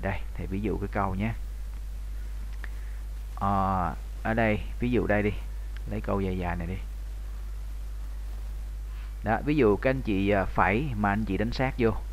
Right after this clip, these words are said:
như thế này là đúng nè. Rồi giả sử như nó rớt xuống dòng đi. Cách này cái coi.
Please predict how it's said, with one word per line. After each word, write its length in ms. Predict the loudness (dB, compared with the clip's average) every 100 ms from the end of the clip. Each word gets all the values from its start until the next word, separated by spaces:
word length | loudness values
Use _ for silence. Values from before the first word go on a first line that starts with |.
| -6 -6 -6 -6 -4
như 120 | -2 0
thế 100 | 2
này 220 | 0 -2 -6 -6 -6 -6
là 120 | -2 0
đúng 220 | 0 0
nè. 140 | -2 -4 -8 -8 -8 -2
Rồi 120 | 2
giả 120 | 4 4
sử 180 | 4
như 180 | 4 4
nó 100 | 4
rớt 220 | 6 6
xuống 180 | 4 0
dòng 220 | 0 0
đi. 80 | -2 -4 -6 -6 -6 -6 -6 -6
Cách 120 | -4 -4
này 100 | -2
cái 140 | -2
coi. 100 | -4